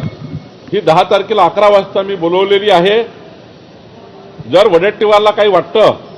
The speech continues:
तर वडेट्टीवारने आमच्या कॅबिनेट उपसमितीकडे त्यांच्या शंका किंवा त्यांना काही संशय वाटतो आहे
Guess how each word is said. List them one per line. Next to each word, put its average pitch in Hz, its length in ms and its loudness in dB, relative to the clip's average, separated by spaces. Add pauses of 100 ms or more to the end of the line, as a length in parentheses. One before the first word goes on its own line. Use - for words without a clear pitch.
(160)
तर 156 60 -8
वडेट्टीवारने 190 580 -4
आमच्या 190 240 -4
कॅबिनेट 185 400 -6
उपसमितीकडे 185 640 -8
त्यांच्या 190 420 -6
शंका 190 360 -2
किंवा 185 240 -6
त्यांना 180 280 -6
काही 196 160 -6
संशय 160 280 -8
वाटतो 190 300 -2
आहे 185 220 4